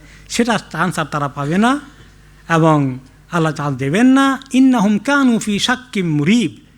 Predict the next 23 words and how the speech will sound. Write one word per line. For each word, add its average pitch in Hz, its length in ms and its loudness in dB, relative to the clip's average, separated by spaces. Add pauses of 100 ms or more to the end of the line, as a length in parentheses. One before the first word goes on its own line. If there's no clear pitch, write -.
(300)
তারা 202 400 0 (260)
আসলে 190 320 -4
দুনিয়ার 190 420 -2
মধ্যে 175 240 -4
এই 170 120 -4
ইসলামের 175 420 -6
বিষয়ে 160 440 -4 (420)
সবার 220 320 -4
সন্দেহ 180 640 -4 (420)
এবং 165 340 0
এগুলো 180 280 -4
করে 180 220 -6
করে 170 180 -6
তারা 156 180 -6
প্রত্যাখ্যান 175 580 -8
করেছে, 151 400 -6
তারা 147 360 -4
কোনো 170 180 -2
কনফিডেন্স 214 500 -4
তাদের 156 220 -6
ছিল 160 240 0
না। 135 220 0 (560)
আজকে 170 500 -4